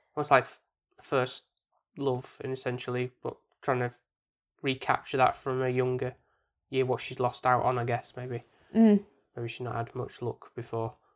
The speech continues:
Speaker 1: perhaps.
Speaker 2: Possibly. And I think she, well, I don't think she's had much luck in, in life in general with work and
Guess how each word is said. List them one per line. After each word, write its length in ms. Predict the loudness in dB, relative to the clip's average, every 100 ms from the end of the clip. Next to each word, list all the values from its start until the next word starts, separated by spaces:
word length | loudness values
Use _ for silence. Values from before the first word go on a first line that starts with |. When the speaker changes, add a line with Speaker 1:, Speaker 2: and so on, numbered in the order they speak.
| _ _
Speaker 1:
perhaps. 380 | -10 -10 -10 -18 _ _ _ _ _ _ _ _ _ _ _ _
Speaker 2:
Possibly. 580 | 4 6 4 2 2 4
And 120 | 6
I 40 | 6
think 240 | 6 4
she, 100 | 2
well, 200 | 8 8 10
I 100 | 10
don't 140 | 10
think 120 | 6
she's 60 | 4
had 120 | 6
much 200 | 6 6
luck 220 | 4 4
in, 220 | 4 4 2
in 140 | 4 8
life 380 | 12 10 8 4
in 160 | 4
general 460 | 8 8 10 8 8
with 220 | 4 8
work 460 | 10 12 10 8 2
and 420 | 2 2 -2